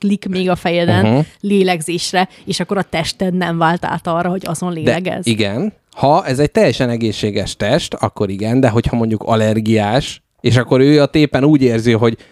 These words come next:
Speaker 2: tehát, hogy most lehet, hogy hülyeséget mondok, de
Speaker 1: Igen.
Speaker 2: az allergia az olyan, hogy így maga el, az nem egy ilyen a-, autoimmun dolog, hogy így maga ellen küzd, és akkor az kis izé test gondolkodik, hogy most oxigént juttassak be, vagy a sejteket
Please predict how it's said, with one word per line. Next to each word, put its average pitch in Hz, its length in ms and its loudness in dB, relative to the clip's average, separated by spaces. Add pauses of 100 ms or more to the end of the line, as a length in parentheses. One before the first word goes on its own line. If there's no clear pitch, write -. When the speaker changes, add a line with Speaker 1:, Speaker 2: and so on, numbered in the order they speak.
(120)
Speaker 2:
tehát, - 160 -4
hogy 117 160 0 (140)
most 123 200 -2 (360)
lehet, 131 240 -2
hogy 120 140 0
hülyeséget 110 560 -2
mondok, 117 260 -2
de - 60 0
Speaker 1:
Igen. 113 120 4
Speaker 2:
az - 60 4
allergia 160 680 2
az 123 160 -2
olyan, 147 240 4
hogy 135 180 2
így 123 100 2
maga 120 320 2
el, 156 200 6
az 117 160 -2
nem 127 180 2
egy 123 100 4
ilyen 131 120 4
a-, 123 280 4
autoimmun 135 680 4
dolog, 151 360 4
hogy 110 200 -2
így 110 100 0
maga 113 280 2
ellen 131 340 2
küzd, 107 300 0
és 110 140 4
akkor 117 240 2
az 120 200 0
kis 233 280 4
izé 143 280 4
test 139 320 2
gondolkodik, 135 600 2
hogy 127 140 -2
most 117 180 -4 (320)
oxigént 233 600 2
juttassak 240 640 2
be, 120 160 2
vagy 160 340 0
a 170 160 4
sejteket 180 680 0